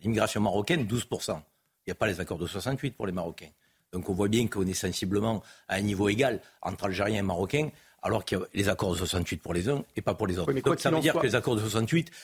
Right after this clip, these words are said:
Speaker 1: sont pas aussi préférentiels que cela, parce que là, les, les, les, les,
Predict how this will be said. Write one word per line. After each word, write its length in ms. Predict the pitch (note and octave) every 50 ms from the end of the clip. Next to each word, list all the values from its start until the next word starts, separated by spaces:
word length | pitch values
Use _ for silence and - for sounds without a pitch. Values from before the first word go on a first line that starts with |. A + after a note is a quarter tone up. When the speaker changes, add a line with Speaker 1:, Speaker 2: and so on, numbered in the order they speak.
| - -
Speaker 1:
sont 200 | - - B2 A#2
pas 280 | - D3+ - - - -
aussi 440 | E3+ C3 A2+ - - - F3+ F#3 - - - - - _ -
préférentiels 600 | - B2 A2+ - C3+ A2+ G#2+ A2 - - G#2 F#2+
que 100 | - G#2+
cela, 380 | F#2+ - D3+ E3 D#3+ C#3+ - -
parce 160 | - F2+ -
que 80 | - A2
là, 260 | A2 A#2 A#2 G#2 - - - - - - -
les, 260 | G#2 G2+ F#2+ G2 G#2+
les, 360 | - F#2 F#2+ F#2 F#2 F2 - - - _ _ -
les, 160 | - F#2+ F2 F2+
les, 400 | F2+ F#2 F2 F2 F2 F2 -